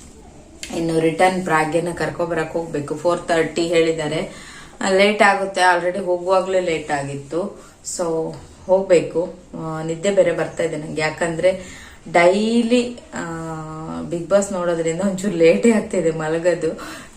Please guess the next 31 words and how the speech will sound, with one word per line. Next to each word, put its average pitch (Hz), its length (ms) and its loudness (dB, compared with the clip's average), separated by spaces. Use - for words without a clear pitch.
ಒಂಥರ 214 180 4
ನೋಡಿದ್ರೆ 220 600 4
ಅಡಿಕ್ಟ್ 196 480 -2
ಆಗ್ಬಿಡ್ತೀವಿ, 160 720 -4
ನೋಡಿಲ್ಲ 180 440 2
ಅಂದ್ರೆ 165 540 0
ಸರಿ 165 300 0
ಆಗಲ್ಲ. 147 300 -2
ಆ, - 40 -8
ಹನ್ನೊಂದು 196 320 2
ಗಂಟೆ 180 320 0
ಆಗ್ತದೆ. 175 720 -2
ಬೆಳಿಗ್ಗೆ 208 300 6
ಹೋಗುವಾಗ 240 380 8
ಮಳೆ 214 280 2
ಬಂತಾಯ್ತಾ, 160 800 0
ನಾನ್ 180 240 2
ಅನ್ಕೊಂಡೆ 175 720 -4
ಮಳೆ 165 300 0
ಬರ್ತದೆ, 165 440 -2
ಮತ್ತೆ 233 300 0
ಬಿಸ್ಲು. 214 360 4
ಈಗ 190 280 4
ನೋಡಿ 151 160 -2
ಮಳೆ 170 260 4
ಬಂತು. 185 300 0
ನಾನು 151 200 -8
ಕೊಡೆ 160 280 0
ಬೇರೆ 175 280 4
ತಕೊಂಡು 247 460 4
ಹೋಗಿದ್ದೆ, 180 480 0